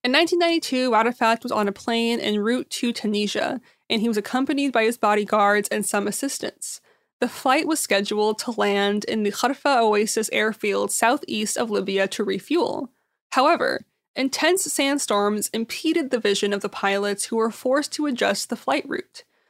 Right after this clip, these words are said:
One hour and forty minutes after takeoff, the control tower in the Libyan capital received the following message.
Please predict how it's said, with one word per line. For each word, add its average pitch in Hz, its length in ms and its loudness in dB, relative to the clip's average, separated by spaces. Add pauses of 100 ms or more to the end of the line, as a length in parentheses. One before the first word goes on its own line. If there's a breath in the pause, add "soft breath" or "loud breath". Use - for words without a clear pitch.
(160)
One 302 260 2
hour 269 400 4
and 220 160 -4
forty 294 380 0
minutes 254 420 0
after 220 260 0
takeoff, - 680 -2
the 240 80 -2
control 254 420 0
tower 269 400 0
in 240 120 0
the 208 80 0
Libyan 247 360 -2
capital 208 560 0
received 214 460 -2
the 226 60 -8
following 208 480 0
message. - 520 -4